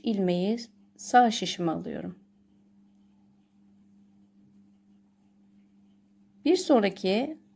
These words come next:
uzun ilmeği de bıraktım. Şimdi ilk bıraktığım uzun ilmeği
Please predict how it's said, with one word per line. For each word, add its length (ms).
uzun 260
ilmeği 400
de 160
bıraktım. 540
Şimdi 280
ilk 240
bıraktığım 640
uzun 280
ilmeği 600